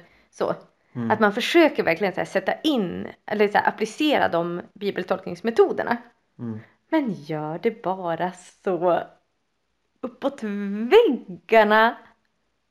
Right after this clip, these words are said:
Speaker 1: fel.
Speaker 2: Ja,
Speaker 1: Och
Speaker 2: men precis.
Speaker 1: konstigt. Alltså, det är så, så här, that's not how you do it.
Speaker 2: <laughs> Exakt.
Speaker 1: Eh, alltså, så här, att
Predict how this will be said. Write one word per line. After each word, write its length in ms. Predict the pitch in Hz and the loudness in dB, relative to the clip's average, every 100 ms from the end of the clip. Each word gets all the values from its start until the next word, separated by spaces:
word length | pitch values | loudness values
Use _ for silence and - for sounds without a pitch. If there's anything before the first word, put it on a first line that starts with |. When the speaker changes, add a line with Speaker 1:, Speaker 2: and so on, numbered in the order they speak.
| _ _ _ _ _ _ _ _ _ _ _ _ _ - - - | _ _ _ _ _ _ _ _ _ _ _ _ _ -20 -16 -4
Speaker 1:
fel. 520 | 254 453 - - 202 _ _ | 0 0 0 -8 -12 _ _
Speaker 2:
Ja, 340 | 113 117 123 127 | -2 0 2 4
Speaker 1:
Och 60 | |
Speaker 2:
men 120 | 127 - | 4 6
precis. 140 | 427 | 6
Speaker 1:
konstigt. 720 | 294 226 - - - - - _ - _ | 6 4 -2 2 2 2 -10 _ -20 _
Alltså, 400 | - - 427 339 | 2 4 6 6
det 80 | 392 | 6
är 100 | 370 | 8
så, 180 | 392 | 6
så 100 | 392 | 8
här, 240 | 349 269 240 233 - - - 262 - | 8 8 2 -14 -18 -20 -10 -10 -4
that's 420 | 233 277 311 262 | 6 6 8 4
not 80 | 247 | 4
how 160 | 254 226 | 4 4
you 140 | 220 | 4
do 180 | 226 349 | 4 4
it. 220 | - - - _ _ _ _ _ | 2 -8 -20 _ _ _ _ _
Speaker 2:
<laughs> 260 | - 127 - - | -14 -12 -12 -18
Exakt. 300 | - 113 - - _ - | -8 -6 -6 -16 _ 0
Speaker 1:
Eh, 400 | 240 214 131 - - - _ - | 4 4 4 -2 -12 -20 _ 2
alltså, 240 | 262 262 | 2 2
så 100 | 254 | 6
här, 100 | 233 | 6
att 320 | 202 202 - | 6 2 -2